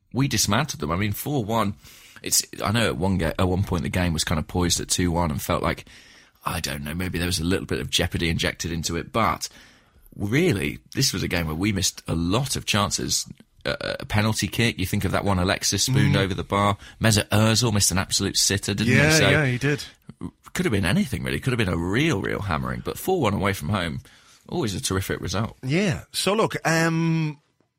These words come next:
Speaker 2: where do, where do we start with it? Because it was pretty comfortable,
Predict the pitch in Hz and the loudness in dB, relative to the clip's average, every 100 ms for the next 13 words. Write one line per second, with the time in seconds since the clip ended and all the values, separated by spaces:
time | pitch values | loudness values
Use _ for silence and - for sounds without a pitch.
0 | _ _ _ - 233 214 185 196 180 170 | _ _ _ 2 4 4 2 2 2 2
1 | - - 190 185 117 113 104 131 170 156 | 0 0 2 0 0 -2 -2 0 4 4
2 | 151 127 - - - - 165 160 220 226 | 4 2 0 -4 -18 -2 2 4 4 2
3 | - 175 143 147 123 - 104 120 165 | 2 0 2 2 0 -2 0 2 0